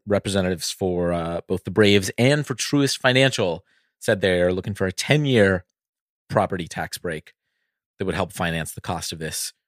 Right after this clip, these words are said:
two hundred million dollar project. Now, to the county's credit, one of these board members on the development authority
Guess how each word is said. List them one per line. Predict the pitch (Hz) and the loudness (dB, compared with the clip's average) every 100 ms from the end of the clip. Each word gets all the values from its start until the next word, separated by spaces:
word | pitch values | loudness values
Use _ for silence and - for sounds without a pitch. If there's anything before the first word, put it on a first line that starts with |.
| _ | _
two | - 95 | -4 -2
hundred | 90 78 | -2 -6
million | 80 73 76 | -8 -8 -8
dollar | 73 69 73 - - _ _ - | -8 -6 -6 -8 -14 _ _ -12
project. | 78 73 - - - _ _ _ | -10 -8 -12 -14 -20 _ _ _
Now, | 143 151 143 - _ _ _ _ _ _ _ | 4 6 6 2 _ _ _ _ _ _ _
to | - 214 | 2 4
the | |
county's | - 175 156 - | 4 4 2 2
credit, | - - - - _ _ _ _ _ - | 4 4 2 -8 _ _ _ _ _ -2
one | 135 | 0
of | 127 | 2
these | 123 | 0
board | 98 117 101 | 4 4 4
members | 76 73 107 - _ _ _ _ _ _ _ _ - | -2 -6 -10 -10 _ _ _ _ _ _ _ _ -4
on | 101 95 | -2 0
the | 90 | -2
development | 85 78 80 71 | -2 -4 -6 -14
authority | - 87 87 90 92 | -12 -10 -10 -10 -12